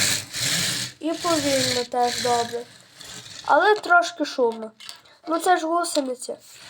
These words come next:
що від них очікувати. Є дві фігурки. Ось таких.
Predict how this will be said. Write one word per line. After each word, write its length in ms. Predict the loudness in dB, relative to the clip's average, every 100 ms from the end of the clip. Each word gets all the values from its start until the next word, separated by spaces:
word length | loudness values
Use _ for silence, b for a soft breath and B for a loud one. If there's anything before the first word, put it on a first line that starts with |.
| B -18
що 260 | 4 8
від 100 | 8
них 200 | 8 2
очікувати. 640 | -2 2 2 2 -4 -6 -12 -16 B B B _
Є 220 | 4 4
дві 240 | 4 4 2
фігурки. 640 | 4 2 2 0 2 2 2 -2 -16 -20 -18 -14 -14 -12 -12 -12 -12 -14 -14 -16 -18 -12 -8 -8 -8 -6 -6 -6 -14 -16 -18 -10
Ось 200 | -8 -8
таких. 500 | -8 -10 -10 -12 -14